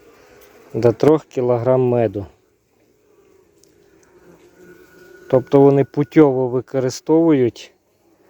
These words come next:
місце як для розплоду, зимівлю, так і для кормів. Принесли самі.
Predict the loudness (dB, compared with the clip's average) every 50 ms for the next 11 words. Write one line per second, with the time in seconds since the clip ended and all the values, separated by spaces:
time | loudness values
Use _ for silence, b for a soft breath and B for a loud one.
0 | b b b b b b b b b _ _ _ _ _ _ 0 2 4 4 4
1 | 2 0 -4 -10 -4 0 0 2 4 4 2 2 -2 -2 -2 -2 -2 -2 -4 -8
2 | -8 -18 _ -4 0 2 2 2 2 0 -4 -4 -4 -10 _ _ _ _ _ _
3 | _ _ _ _ _ _ _ _ _ _ _ _ _ _ _ _ _ _ _ _
4 | _ _ _ _ -12 -10 -2 2 2 2 4 2 0 0 -2 -4 -6 -8 -10 -10
5 | -14 b b b b b b b _ _ -4 0 0 0 0 -2 -4 -6 -4 -4
6 | -2 0 0 0 0 -2 _ _ -6 -4 -2 0 2 2 2 2 2 0 -4 -6
7 | _ _ _ _ _ _ _ _ b b b b b b b b b b b b
8 | b b b b b b b b b b b b _ _ _ _ _ _ _ 2
9 | 4 4 4 4 2 -2 -4 -6 -6 -4 -2 -2 -4 -2 -2 0 0 2 0 0
10 | -2 -2 -4 -6